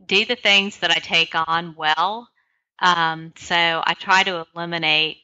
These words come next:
you know, getting in the, and probably what I'm not good at is risk taking. There you go. <laughs> I take on, I take on few things because I know I can do them well,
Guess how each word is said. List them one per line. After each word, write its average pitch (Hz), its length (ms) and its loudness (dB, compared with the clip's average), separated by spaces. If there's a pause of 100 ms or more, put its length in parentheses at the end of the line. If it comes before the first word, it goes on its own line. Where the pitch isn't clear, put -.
(540)
you 175 100 -6
know, 156 240 -2
getting 175 340 0
in 165 160 -14
the, 160 160 -8
and 190 180 -10
probably 277 340 2
what 180 160 2
I'm 170 360 2 (720)
not 190 380 4 (100)
good 170 200 -4
at 160 400 2
is 170 200 -10
risk 170 320 -10
taking. 156 560 -10 (460)
There 170 140 0
you 156 100 -10
go. 143 240 -4 (100)
<laughs> - 80 -18 (1000)
I 240 160 4
take 285 280 2
on, 277 460 2 (320)
I 247 80 2
take 294 340 0
on 311 220 0
few 240 300 0
things 254 480 0
because 202 340 -4
I 185 140 0
know 185 180 2
I 190 160 4
can 185 180 -8
do 175 200 -6
them 165 240 -8
well, 175 480 2